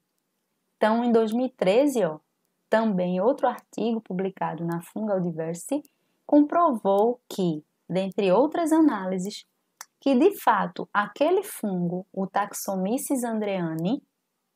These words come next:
não era capaz de produzir de fato o Taxol, seja porque até hoje a gente não tem, é, metodologia adequada pra fazer essa identificação, ou seja porque de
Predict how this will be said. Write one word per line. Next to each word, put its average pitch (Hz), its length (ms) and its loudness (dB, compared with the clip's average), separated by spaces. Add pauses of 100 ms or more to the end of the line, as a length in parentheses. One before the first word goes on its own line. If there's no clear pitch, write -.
(640)
não 285 400 2
era 214 220 0
capaz 196 600 -4
de 233 120 -4
produzir 208 880 0
de 247 160 0
fato 180 600 -4
o 196 180 -4
Taxol, 175 720 -4 (460)
seja 240 760 4
porque 175 1000 0
até 175 400 0
hoje 175 160 0
a 175 40 -2
gente 175 280 -4
não 180 240 -2
tem, 170 380 -2 (420)
é, 170 240 0
metodologia 180 840 0
adequada 180 720 0
pra 180 180 -4
fazer 170 280 -4
essa 170 180 -4
identificação, 175 1080 -6
ou 196 120 -4
seja 185 420 -4
porque 180 320 -8
de 190 140 -4